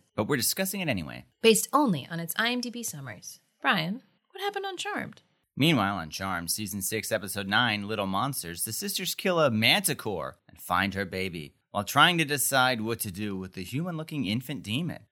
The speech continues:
Speaker 1: They have to fight other manticores and a mysterious beast. Also, Paige helps Daryl out magically. There's a lot going on in the subtext of this.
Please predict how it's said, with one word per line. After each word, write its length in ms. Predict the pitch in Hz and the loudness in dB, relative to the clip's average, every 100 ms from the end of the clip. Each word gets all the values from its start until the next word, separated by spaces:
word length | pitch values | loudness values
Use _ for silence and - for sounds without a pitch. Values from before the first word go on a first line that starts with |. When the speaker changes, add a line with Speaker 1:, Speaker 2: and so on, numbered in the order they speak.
| _ | _
Speaker 1:
They 80 | 139 | 6
have 100 | 180 | 6
to 80 | 185 | 4
fight 220 | 180 165 | 0 4
other 220 | 135 165 | 4 4
manticores 580 | 123 135 165 98 95 85 | 4 2 0 -2 -2 -2
and 120 | 82 170 | 0 0
a 40 | |
mysterious 440 | 165 - 165 156 | 0 2 2 2
beast. 600 | 139 101 156 160 - - - - | 2 6 6 6 2 -4 -6 2
Also, 320 | 95 98 110 | 2 2 -2
Paige 380 | 90 104 110 101 | -2 2 2 0
helps 640 | - 101 123 123 - - - _ | -2 4 4 2 -4 -4 -10 _
Daryl 460 | 98 95 104 65 58 - | -4 -2 0 -2 -8 -10
out 260 | 69 - | -10 -10
magically. 520 | 69 71 104 - - - _ _ _ _ _ | -10 -10 -12 -16 -18 -20 _ _ _ _ _
There's 140 | - 151 | 2 6
a 40 | |
lot 340 | 107 120 107 - - | 8 8 8 2 -8
going 220 | 101 104 98 | -4 0 4
on 320 | 98 82 73 | 4 2 -2
in 140 | 90 | -10
the 60 | 85 | -4
subtext 600 | - 104 92 85 65 - | 2 2 2 -4 -2 -8
of 60 | 78 | -8
this. 400 | 69 - - | -8 -8 -8